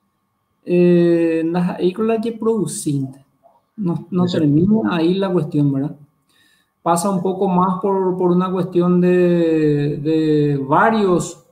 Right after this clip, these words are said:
Speaker 1: varios aspectos, varios aspectos que solemos comentar en nuestra, en nuestra charla, ¿verdad? La gente se emociona mucho con la producción, se entusiasma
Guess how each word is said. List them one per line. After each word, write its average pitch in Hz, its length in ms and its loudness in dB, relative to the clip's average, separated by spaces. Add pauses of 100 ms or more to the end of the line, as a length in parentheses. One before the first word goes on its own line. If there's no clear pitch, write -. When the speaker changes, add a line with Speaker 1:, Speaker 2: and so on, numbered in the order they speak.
(220)
Speaker 1:
varios 202 320 2
aspectos, - 560 -4 (140)
varios 190 320 -2
aspectos 196 480 -6 (1400)
que 180 420 6
solemos 180 440 4
comentar 214 380 2
en 214 100 4
nuestra, 214 500 0
en 196 60 -4
nuestra 202 280 -4
charla, 175 320 0
¿verdad? 156 180 0
La 175 120 -4
gente 190 960 -2 (600)
se 190 180 -8
emociona 190 560 -4
mucho 202 340 -2
con 202 140 -4
la 190 120 -4
producción, 180 680 -2
se - 160 -10
entusiasma 180 880 -4